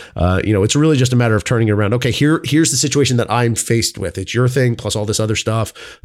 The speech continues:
other externalities. What do you wanna do? What do you, decision maker, wanna do?" Maybe you're dealing with a boss. So maybe it's not, maybe the person you're dealing with is not Chris, but it's Chris's boss. And it's also the boss of persons A, B, and C in my hypothetical there.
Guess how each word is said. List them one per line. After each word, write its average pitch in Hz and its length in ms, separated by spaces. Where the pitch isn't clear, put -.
other 127 220
externalities. 98 640
What 110 280
do 143 60
you 139 240
wanna 123 280
do? 101 260
What 123 160
do 139 40
you, 156 340
decision 143 380
maker, 104 220
wanna 92 220
do?" 90 200
Maybe 143 220
you're 143 80
dealing 147 260
with 131 120
a 117 40
boss. 104 480
So 123 100
maybe 160 220
it's 139 140
not, 131 400
maybe 131 480
the 104 100
person 135 260
you're 123 80
dealing 131 240
with 120 140
is 107 120
not 104 160
Chris, 135 320
but 101 140
it's 87 80
Chris's - 300
boss. - 520
And 123 140
it's 127 80
also 127 320
the 110 80
boss 107 260
of 101 260
persons 113 400
A, 120 160
B, 104 180
and 95 160
C 110 220
in 92 100
my 90 160
hypothetical 113 640
there. 87 320